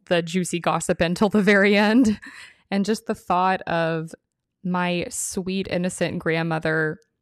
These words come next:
being friends with a potential murderer. It's just so crazy to me. But before we get into this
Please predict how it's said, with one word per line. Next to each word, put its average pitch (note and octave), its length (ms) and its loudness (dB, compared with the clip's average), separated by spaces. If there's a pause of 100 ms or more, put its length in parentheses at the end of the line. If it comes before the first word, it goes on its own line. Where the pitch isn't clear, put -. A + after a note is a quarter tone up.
(240)
being F#3 280 0
friends E3+ 460 -2
with F3 160 0
a D#3+ 280 0 (540)
potential F3 960 0
murderer. D#3 580 -2
It's - 220 -2
just - 280 -4
so E3 300 0
crazy D#3 440 -2
to - 100 -6
me. E3 280 -4 (280)
But F#3+ 480 2
before A3 380 4
we A#3+ 120 4
get G#3+ 160 4
into G#3 440 2
this F#3 280 2